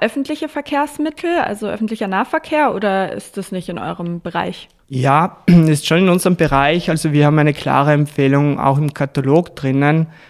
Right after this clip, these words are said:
Speaker 2: ähm, dass die Ö-V-Güteklasse mindestens Kategorie F entsprechen soll. Also vor allem, äh, für die Gebiete im ländlichen Raum brauchen wir einfach andere Lösungen,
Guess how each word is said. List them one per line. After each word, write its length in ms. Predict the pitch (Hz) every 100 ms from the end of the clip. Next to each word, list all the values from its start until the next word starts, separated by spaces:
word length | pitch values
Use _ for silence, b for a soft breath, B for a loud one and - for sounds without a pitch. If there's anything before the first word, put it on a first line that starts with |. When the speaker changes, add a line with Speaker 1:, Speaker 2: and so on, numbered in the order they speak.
| B B
Speaker 2:
ähm, 560 | - 135 139 139 143 139
dass 240 | 139 135
die 100 | -
Ö-V-Güteklasse 1160 | 139 135 139 139 143 151 151 143 - 139 - 139
mindestens 640 | 135 131 131 - 139 131 -
Kategorie 640 | 139 - 143 139 143 143
F 280 | 135 151 -
entsprechen 600 | 190 - - 151 - 180
soll. 360 | - 147 156 170 B B B B -
Also 320 | 139 147 143
vor 200 | - 131
allem, 420 | 139 156 170 170
äh, 440 | - 131 135 135
für 220 | 139 - 143
die 80 |
Gebiete 420 | 143 143 147 143 143
im 120 | 143
ländlichen 480 | 135 151 160 151 147
Raum 480 | 135 127 147 170 -
brauchen 340 | - 139 156
wir 100 | 139
einfach 220 | 131 139
andere 360 | 139 139 143 135
Lösungen, 680 | 131 147 - 156 156 156